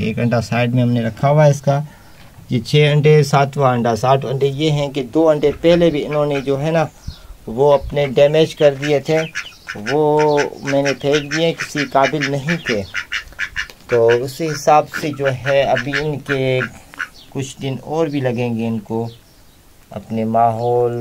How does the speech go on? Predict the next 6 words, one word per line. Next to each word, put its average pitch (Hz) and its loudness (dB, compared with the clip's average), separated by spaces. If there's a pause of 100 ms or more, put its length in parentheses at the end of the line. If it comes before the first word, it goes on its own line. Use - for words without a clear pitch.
बनाने 123 0
में। 131 -2 (3750)
वो 123 6
इसका 123 0
मेल 139 2
है, 147 2